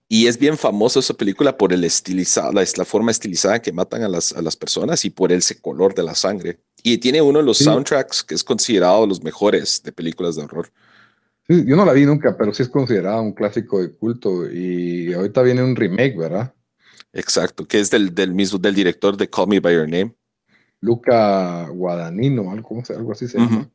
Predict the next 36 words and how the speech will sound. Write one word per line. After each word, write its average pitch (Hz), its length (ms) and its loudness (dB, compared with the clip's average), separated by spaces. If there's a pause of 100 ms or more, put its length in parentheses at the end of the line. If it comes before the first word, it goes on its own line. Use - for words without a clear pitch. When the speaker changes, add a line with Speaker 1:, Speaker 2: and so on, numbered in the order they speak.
Speaker 1:
Luca 139 260 2
Guadagnini, 120 840 0 (220)
ajá. 135 260 -10 (420)
Speaker 2:
La 104 160 -2
verdad 117 220 4
es 165 60 4
de 135 120 2
que 104 520 0 (540)
sí 135 160 -2
la, 117 200 0
que-, - 180 -16
creo 147 160 -2
que 143 120 -2
sí 131 120 -2
la 135 100 4
voy 131 160 6
a 113 100 4
ver 117 220 0
porque 95 340 -6
Call 131 160 2
Me 131 120 2
By 101 120 2
Your 92 120 -6
Name 117 180 -2
tiene 117 440 0
estilo. 101 600 -4
Si - 80 -8
algo 120 200 0
tiene 123 200 4
esa 120 100 -2
película 113 340 -2
es 98 80 -4
estilo 104 460 -4
en 87 100 -8
cada 98 220 -4
escena. 101 380 -14